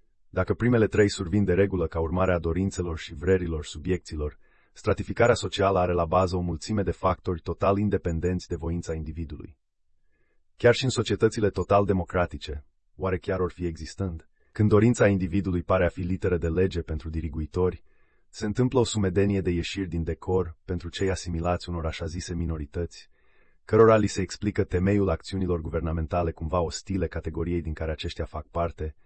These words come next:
prin suveranitatea majorității și apărarea intereselor ei. De-a lungul istoriei,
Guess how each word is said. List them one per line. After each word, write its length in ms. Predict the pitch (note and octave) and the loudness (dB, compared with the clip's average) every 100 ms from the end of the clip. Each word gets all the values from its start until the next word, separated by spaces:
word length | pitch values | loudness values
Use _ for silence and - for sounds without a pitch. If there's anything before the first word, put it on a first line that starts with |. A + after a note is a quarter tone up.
| _ - | _ -8
prin 160 | F#2 | -6
suveranitatea 680 | D#2+ E2+ F2+ E2 D#2+ F2+ F#2 | -4 -2 0 0 0 0 0
majorității 800 | E2+ D#2 E2+ D#2+ - F2 - F2 - _ _ | -2 -2 -4 -4 -2 -4 -4 -14 -14 _ _
și 140 | - | -6
apărarea 420 | F#2 F2 F2 F2 E2+ | -4 0 0 2 0
intereselor 580 | E2 E2 E2 - D#2+ | 0 -4 -6 -6 -8
ei. 280 | D2 - D#2+ _ _ _ _ _ _ _ _ _ _ _ | -8 -12 -16 _ _ _ _ _ _ _ _ _ _ _
De-a 200 | - F#2+ | -2 2
lungul 260 | G#2 A#2+ A2 | 6 6 4
istoriei, 680 | F#2 - G#2 G2 F#2+ F2+ | 2 2 4 4 2 -2